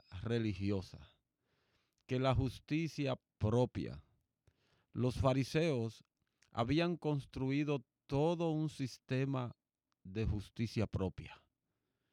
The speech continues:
Ellos habían tomado la palabra de Dios y la habían, y habían hecho toda una estructura, todo un andamiaje de cómo satisfacer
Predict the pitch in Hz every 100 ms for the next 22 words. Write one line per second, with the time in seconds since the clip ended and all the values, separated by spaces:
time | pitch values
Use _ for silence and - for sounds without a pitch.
0 | _ _ _ _ _ _ _ _ _ _
1 | _ - 117 143 143 123 131 131 123 123
2 | 127 123 120 - 104 147 151 151 143 143
3 | 139 123 123 120 117 _ _ _ _ _
4 | - 117 117 113 117 151 160 160 160 -
5 | - 123 127 123 147 147 151 143 135 139
6 | 139 135 139 139 131 127 - 127 117 -
7 | - 147 143 135 139 139 139 139 135 131
8 | 120 117 120 135 123 123 113 _ _ _
9 | _ _ - 120 131 123 - 147 170 190
10 | 185 175 - - 147 131 143 131 - 131
11 | 123 - - 156 165 120 98